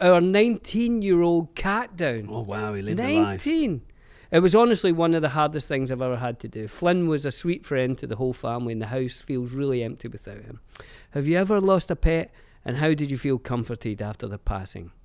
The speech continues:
Speaker 1: Dom, I know you have many exotic animals. How do you handle their deaths?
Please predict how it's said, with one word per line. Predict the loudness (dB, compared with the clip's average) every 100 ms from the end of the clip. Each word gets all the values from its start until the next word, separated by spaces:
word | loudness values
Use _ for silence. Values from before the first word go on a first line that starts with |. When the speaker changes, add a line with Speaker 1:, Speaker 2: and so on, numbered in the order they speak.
| 0
Speaker 1:
Dom, | 4 6 4 -4 -20 -4
I | 2
know | 4
you | 4 2
have | 2 2
many | 0 0
exotic | -2 0 0 0 -6 -8
animals. | -6 -4 -6 -4
How | -6
do | -4
you | -4
handle | -4 -4 -4
their | -4 -4
deaths? | -6 -14 -14 -18